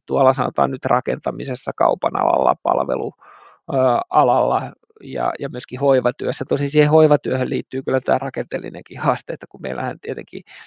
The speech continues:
ö, tota, ö, ö, tota, niinku sote-palveluissa, niin, niin henkilöstötarve, niin tulee väestön ikääntymisen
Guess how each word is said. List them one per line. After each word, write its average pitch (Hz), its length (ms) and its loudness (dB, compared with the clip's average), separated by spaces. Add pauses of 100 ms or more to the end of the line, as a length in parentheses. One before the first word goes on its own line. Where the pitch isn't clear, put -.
(460)
ö, 131 40 -2 (540)
tota, - 360 -2 (380)
ö, - 280 -4 (720)
ö, 50 240 -8 (500)
tota, - 340 2
niinku 123 240 -6
sote-palveluissa, 127 1000 2
niin, 110 360 -8
niin 131 220 -6
henkilöstötarve, 131 1000 -2 (600)
niin 175 180 -14
tulee 120 440 0
väestön 139 340 2
ikääntymisen 131 640 -4